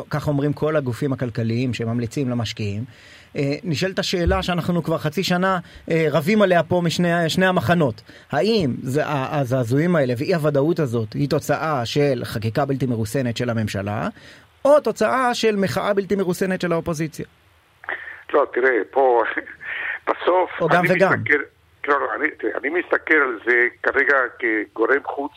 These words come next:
Speaker 2: שצופה במה שקורה במדינת ישראל. אף אחד מהם לא בא לחלק ציונים לצד זה או אחר. אבל מה ברור ואי אפשר להתווכח איתי? מדינת ישראל התנהלה על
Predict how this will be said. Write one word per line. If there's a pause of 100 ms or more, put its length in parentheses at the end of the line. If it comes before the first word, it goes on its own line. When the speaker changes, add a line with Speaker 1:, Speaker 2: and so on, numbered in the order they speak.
(500)
Speaker 2:
שצופה
במה
שקורה
במדינת
ישראל. (560)
אף (120)
אחד (160)
מהם (320)
לא
בא
לחלק (100)
ציונים
לצד (100)
זה
או
אחר. (440)
אבל
מה (540)
ברור (120)
ואי
אפשר
להתווכח
איתי? (400)
מדינת
ישראל
התנהלה (360)
על